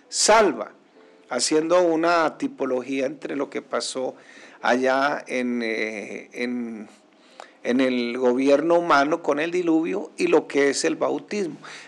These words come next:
Pero entre paréntesis deja una figura de lenguaje llamada metonimia,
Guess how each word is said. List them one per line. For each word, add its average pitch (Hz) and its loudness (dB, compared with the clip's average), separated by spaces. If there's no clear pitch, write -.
Pero 208 10
entre 226 8
paréntesis 190 4
deja 143 2
una 160 2
figura 139 -2
de 156 2
lenguaje 139 -2
llamada 135 -4
metonimia, 170 -2